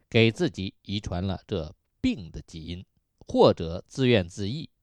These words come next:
感觉自己真倒霉，为啥别人好好的，就偏自己得糖尿病了？我看过一本书，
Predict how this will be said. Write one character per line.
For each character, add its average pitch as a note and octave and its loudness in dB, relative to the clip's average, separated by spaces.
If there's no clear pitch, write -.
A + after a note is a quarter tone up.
感 G#2+ 2
觉 G2+ 2
自 - -4
己 E2+ -10
真 D#3 -6
倒 - -14
霉， E2 -10
为 E3 6
啥 F#2 0
别 B2 6
人 G#3 -2
好 B2 2
好 D2 -8
的， F2+ -8
就 A#2+ 2
偏 D3+ -2
自 C3+ -4
己 D#2+ -14
得 F2 -6
糖 E2+ -14
尿 F2 -4
病 C3 -2
了？ - -20
我 G#2+ 2
看 A#2+ -2
过 F2 -2
一 G2+ -6
本 - -12
书， C#3 -6